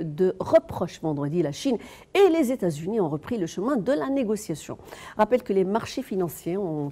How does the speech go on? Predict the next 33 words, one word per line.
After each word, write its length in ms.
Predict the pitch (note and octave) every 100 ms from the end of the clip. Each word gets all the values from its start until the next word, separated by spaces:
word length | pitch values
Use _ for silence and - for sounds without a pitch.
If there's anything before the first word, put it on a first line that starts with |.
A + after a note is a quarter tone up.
| D3+
applaudi 400 | D3 - D#3 D#3+
ce 220 | - D#3+
regain 480 | D3 E3 D#3 E3+ E3 - - - -
d'optimisme 1400 | D3 F3+ F3 F3+ - F#3+ F#3+ A3+ D4 B3+ - E3 D#3 - -
à 100 | E3+
travers 500 | - D#3+ D#3 D#3+ D#3
le 160 | D3+
monde. 380 | D#3+ A3+ E4+ F#3+ - - - - -
À 80 | C#3+
Wall 200 | C#3+ D3
Street, 300 | - - F3
l'indice 440 | F3 D#3+ E3 D#3 D#3+
Dow 260 | D#3 D3+ D3+
Jones 260 | A3 G3+ G3+
a 80 | -
pris 260 | - - - -
un 160 | C4 C#4
virgule 420 | F#3+ D#3 D3+ D#3+
zéro 280 | D3 D3 D3+
cinq 260 | - G#3
pour 160 | G3+ C#3+
cent 280 | - F3 - - - -
et 60 | G#3
le 100 | F3+
Nasdaq 600 | G3 F3+ C#3+ D3+ D#3 -
un 140 | G#3+ A3
virgule 500 | E3+ D#3 D3+ F3 F3+ -
trente-deux 420 | - G#3+ E3+ E3+
pour 180 | - C#3+
cent 200 | F3 F3+ - - -
à 200 | G#3 F#3+
la 120 | F3 F3
clôture 680 | - D#3+ - F3 F#3 E3+